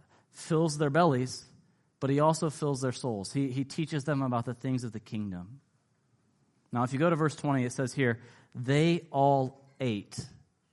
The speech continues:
and were satisfied." They all ate and were satisfied. This is not a meager provision that Jesus provides. He's, he's given you more than you could want. He's all the way to the fullness,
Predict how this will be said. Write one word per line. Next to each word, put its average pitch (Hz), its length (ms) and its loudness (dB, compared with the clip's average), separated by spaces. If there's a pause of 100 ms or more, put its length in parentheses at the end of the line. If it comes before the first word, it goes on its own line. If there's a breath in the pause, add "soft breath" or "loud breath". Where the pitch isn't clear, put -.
(400)
and 123 140 -2
were 110 80 -4
satisfied." 98 760 -8 (720)
They 165 140 6
all 147 280 6
ate 185 340 2 (200 loud breath)
and 160 180 2
were 151 120 4
satisfied. 147 600 4
This 160 180 0
is 226 60 0
not 226 180 6
a 190 60 6
meager 175 360 2
provision 147 480 0
that 135 120 0
Jesus 131 260 -2
provides. 127 640 0 (640 soft breath)
He's, 147 300 -2 (180 loud breath)
he's 147 240 -2
given 147 320 0
you 123 100 2
more 120 320 0
than 135 140 -2
you 135 80 -2
could 135 180 -10
want. 95 280 -10 (180)
He's 156 200 -2 (240 loud breath)
all 139 180 4
the 170 80 4
way 160 200 4
to 160 140 -6
the 127 120 -4
fullness, 143 720 -4